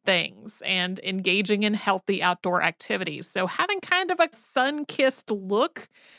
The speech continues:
became pretty popular for people with fair skin. Sometimes this trend is credited to Coco Chanel because in nineteen twenty, pictures of her with a tan were published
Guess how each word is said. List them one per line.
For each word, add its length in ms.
became 300
pretty 280
popular 920
for 160
people 420
with 200
fair 360
skin. 580
Sometimes 520
this 200
trend 420
is 180
credited 460
to 60
Coco 300
Chanel 560
because 320
in 140
nineteen 440
twenty, 520
pictures 460
of 160
her 240
with 320
a 140
tan 680
were 140
published 580